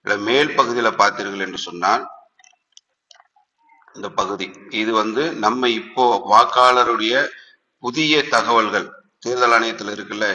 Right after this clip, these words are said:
இதைத்தான் திருத்த போகிறோம் என்று சொல்லி தேர்தல் ஆணையம் சொல்றாங்க. இந்த பகுதியில உள்ளது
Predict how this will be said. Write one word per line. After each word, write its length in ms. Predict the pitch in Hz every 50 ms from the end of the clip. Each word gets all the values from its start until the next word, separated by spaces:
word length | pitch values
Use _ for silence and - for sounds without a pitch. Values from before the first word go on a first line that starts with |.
| 92 95
இதைத்தான் 380 | 104 113 113 113 123 135 123 104
திருத்த 240 | - 117 117 110 120 107 98
போகிறோம் 420 | 110 104 98 98 98 104 104 92 - - - _ _ _ _ _ -
என்று 160 | - 98 101 98
சொல்லி 180 | - 98 104 127 127 -
தேர்தல் 300 | 113 117 110 113 110 107
ஆணையம் 260 | 104 101 101 98 95 -
சொல்றாங்க. 340 | 92 90 92 98 95 95 101 123 135 123
இந்த 120 | 113 110 98 -
பகுதியில 440 | 107 104 101 107 113 110 110 104 104 101
உள்ளது 320 | 95 95 95 92 92 107